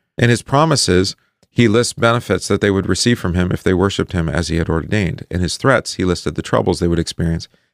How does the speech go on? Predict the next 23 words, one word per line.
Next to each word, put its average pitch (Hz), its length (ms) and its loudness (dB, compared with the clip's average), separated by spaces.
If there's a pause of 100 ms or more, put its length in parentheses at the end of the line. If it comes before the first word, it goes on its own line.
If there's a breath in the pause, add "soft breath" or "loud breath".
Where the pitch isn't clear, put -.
if - 80 -8
they 80 100 -2
failed 110 300 0
to 90 80 -8
worship 82 320 -6
him 78 220 -8 (280)
as 90 360 -4
he 80 360 -8 (160)
ordained. 87 600 -4 (340)
All 82 80 -8
right, 90 280 -6 (120)
uh, 92 260 -4
let's 95 180 -8
skip - 340 -6
to 90 480 -2 (760)
where 87 100 0
he 85 60 -2
deals 85 300 -2
with - 140 -10
what 80 160 -2
we 82 160 0
read 80 300 -2
here. - 500 -6